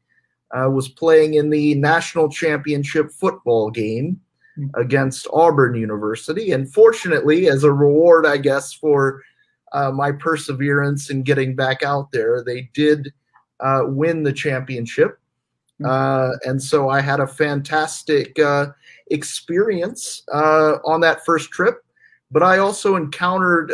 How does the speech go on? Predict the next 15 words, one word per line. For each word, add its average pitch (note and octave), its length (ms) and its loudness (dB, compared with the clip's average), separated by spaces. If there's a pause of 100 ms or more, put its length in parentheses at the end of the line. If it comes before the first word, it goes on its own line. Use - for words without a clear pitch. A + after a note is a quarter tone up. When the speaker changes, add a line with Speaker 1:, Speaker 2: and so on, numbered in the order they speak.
(120)
Speaker 1:
a D#3 260 0
significant D3+ 880 -6
number C3+ 400 -2
of A2+ 140 -10
barriers. F2+ 920 -6
And, A#2+ 500 -6 (480)
uh, A#2+ 200 -2
planning F#3 520 2
the D#3 80 2
trip, - 320 0 (100)
uh, C#3+ 240 4
was C#3+ 160 0
not C#3+ 220 0
easy D3+ 500 0
because, D3 500 -4